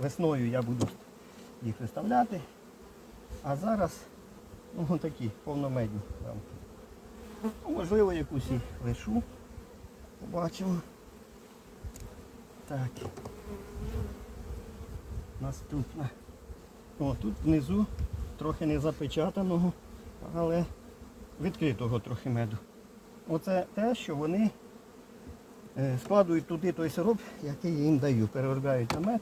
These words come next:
і складують. Так, тут що? О, це вже ми добираємося до гнізда.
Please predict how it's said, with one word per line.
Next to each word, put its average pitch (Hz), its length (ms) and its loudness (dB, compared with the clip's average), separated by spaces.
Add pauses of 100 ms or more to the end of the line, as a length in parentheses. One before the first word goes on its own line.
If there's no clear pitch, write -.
(100)
і 165 40 -8 (600)
складують. 104 520 -2
Так, 123 180 2 (220)
тут 131 140 -6 (140)
що? 185 160 -2 (1120)
О, 151 260 6
це 214 180 2
вже 185 200 4
ми 160 240 8 (140)
добираємося 139 680 4
до 135 140 2
гнізда. 143 480 2